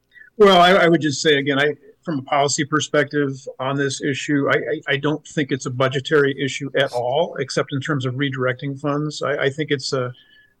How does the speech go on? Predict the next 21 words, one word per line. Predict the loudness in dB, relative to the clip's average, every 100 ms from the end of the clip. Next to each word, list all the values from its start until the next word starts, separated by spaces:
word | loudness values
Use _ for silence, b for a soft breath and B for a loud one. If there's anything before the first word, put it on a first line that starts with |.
| -10
significantly | -2 0 0 0 -2 0 2 2
a | 2
leadership | 2 0 0 -2 0
issue | -2 0 -2 0
in | -2
terms | -2 -2 -4
of | -6 -10 b b b -6
tying | 2 4 4
education | 2 0 0 0 0 -2
outcomes | -4 -4 -4 -2 -2 -4
to | -6 -2 0
what | 0 -2
the | -4
challenges | -2 0 0 0 -2 0
are | 2 0 -2
for | -6 -4 -4
the | -6 -10 -8
nation | -2 -2 -2 -2
as | -2 -2
a | -2
whole | -2 -2 -6